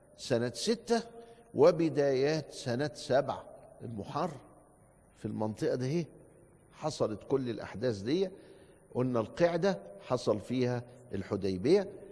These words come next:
رجعوا خدوا لهم بتاع سبع تمن أيام عبال ما رجعوا المدينة، وبعدين قعدوا في المدينة فجه أبو بصير وراهم، القصة بتاعت أبو بصير ما كذا،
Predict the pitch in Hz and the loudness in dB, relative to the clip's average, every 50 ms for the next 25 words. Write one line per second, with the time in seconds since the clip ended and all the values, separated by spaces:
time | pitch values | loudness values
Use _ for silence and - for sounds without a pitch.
0 | - - - - 147 196 190 143 120 135 135 160 175 - - - - - - - | -20 -16 -4 4 6 8 8 8 6 0 0 -2 -4 -6 -12 -18 -20 -20 -20 -12
1 | - - 113 131 143 139 135 131 123 110 110 - 123 95 98 - - - - - | -6 -6 -4 -2 -2 -2 -2 -2 -2 -4 -6 -4 -2 -2 -2 -4 -6 -12 -18 -20
2 | - - - - - - - - - _ - - - 127 113 113 98 95 - 147 | -20 -20 -20 -20 -20 -20 -20 -20 -20 _ -12 -2 -2 0 2 2 0 0 -2 -4
3 | 131 120 110 104 - - 101 110 123 120 104 95 92 98 95 95 98 101 110 127 | -2 -2 -4 -4 -4 -4 -2 0 0 0 0 -2 -2 -4 -4 -4 -4 -4 -4 -4
4 | 104 101 95 98 95 92 90 90 110 143 165 180 180 180 - - - - - - | -4 -4 -6 -6 -6 -6 -6 -4 -2 -2 0 0 -2 -4 -8 -18 -20 -20 -20 -16
5 | - - 175 202 180 165 135 113 104 127 143 139 127 - 151 139 127 110 113 110 | -2 2 4 4 6 4 2 2 0 -2 -4 -4 -2 -4 -2 -2 -2 -2 -4 -8
6 | - - 113 107 110 107 104 131 143 131 117 107 - 117 107 107 135 135 120 113 | -6 -6 -6 -4 -4 -4 -2 -2 -2 -2 -2 -2 -2 -4 -2 0 2 2 2 2
7 | 104 107 104 101 90 110 101 - - 117 113 107 110 104 95 95 131 175 190 170 | 0 -2 -2 -6 -4 -4 -6 -6 -2 -2 -2 0 2 0 0 2 4 4 4 4
8 | 165 180 165 151 143 123 110 - - 139 131 - - 123 98 - - 117 104 101 | 2 -2 -4 -2 -6 -6 -6 0 0 0 0 0 -4 -6 -6 -2 -2 -2 -2 0
9 | - - 95 101 101 95 87 95 92 - - 165 185 160 139 135 131 135 151 156 | 0 -2 -2 -2 -2 -6 -4 -4 -6 -4 -4 -4 -4 -4 -4 -6 -6 -6 -6 -6
10 | 135 110 120 - 147 151 175 156 175 170 - | -8 -8 -8 -6 -4 -4 -2 0 0 -2 -2